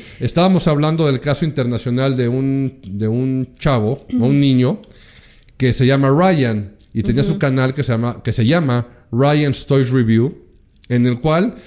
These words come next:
Speaker 1: ese fue una, un canal totalmente casero de los papás con el chavito de uno o dos años que lo ponían a hacer reseñas de los juguetes con los que él jugaba.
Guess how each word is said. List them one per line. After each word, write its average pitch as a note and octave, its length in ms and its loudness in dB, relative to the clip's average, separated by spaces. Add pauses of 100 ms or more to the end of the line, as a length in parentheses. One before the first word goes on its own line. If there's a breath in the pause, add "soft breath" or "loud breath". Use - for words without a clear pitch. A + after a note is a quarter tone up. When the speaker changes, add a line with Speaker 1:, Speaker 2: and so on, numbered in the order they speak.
(240 loud breath)
Speaker 1:
ese D3+ 260 0
fue G3+ 180 -2
una, G#3+ 340 0
un F#3 400 -2
canal D#3+ 360 0
totalmente D#3 580 -2
casero G#2 560 -2 (280 soft breath)
de A2+ 100 0
los A2+ 160 2
papás D#3+ 360 -2
con F#3+ 180 2
el C3 80 0
chavito C3+ 500 0
de A#2 80 2
uno C#3 300 2
o A2+ 40 2
dos C3 220 0
años B2 380 -2 (420 soft breath)
que C#3+ 100 0
lo C3 200 0
ponían E3 560 0
a - 20 0
hacer D#3+ 300 -2
reseñas D3+ 580 0
de C3+ 60 0
los A2 160 -2
juguetes B2+ 360 -2
con A2 140 -6
los G2+ 160 -6
que C#3 120 -6
él D3+ 100 -2
jugaba. D3+ 540 -4